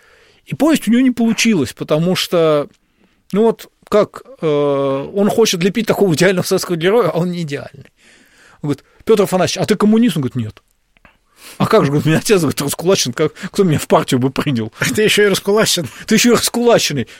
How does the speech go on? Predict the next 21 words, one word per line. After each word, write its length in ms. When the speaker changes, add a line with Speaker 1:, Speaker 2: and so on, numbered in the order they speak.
Speaker 1:
Ну, 120
про 140
раскулаченного 500
писать 320
нельзя. 480
Знаете, 180
повесть, 460
она 180
вышла 320
очень 180
маленьким 320
тиражом, 340
называлась 300
«Из 140
одного 260
металла», 640
но 460
она 240
так 320
слегка 300
мелькнула, 640